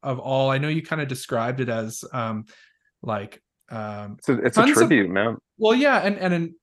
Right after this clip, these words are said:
Speaker 1: homage, and, and tons of bands do this with the Ramones, right? There's kinda Ramones core. Well, you guys have, like, started All core,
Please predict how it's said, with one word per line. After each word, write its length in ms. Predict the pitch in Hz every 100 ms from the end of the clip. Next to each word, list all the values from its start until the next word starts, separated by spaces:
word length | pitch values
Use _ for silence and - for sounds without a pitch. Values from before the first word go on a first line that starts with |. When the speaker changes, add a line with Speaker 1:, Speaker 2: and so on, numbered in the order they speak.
| -
Speaker 1:
homage, 480 | 185 170 151 170 175
and, 140 | 156
and 160 | 165 -
tons 260 | 262 254
of 120 | 254 -
bands 520 | 147 156 160 156 -
do 180 | 147 139
this 260 | 131 -
with 160 | 123 -
the 80 | 135
Ramones, 440 | 147 202 127 113
right? 100 | 123
There's 140 | 123 -
kinda 180 | 135
Ramones 420 | 123 120 120 135 135
core. 320 | - 101 104
Well, 100 | 143
you 80 | 165
guys 240 | 180 269 269
have, 120 | 175
like, 160 | 131
started 320 | - - 131 120
All 280 | 120 123
core, 360 | 131 131 -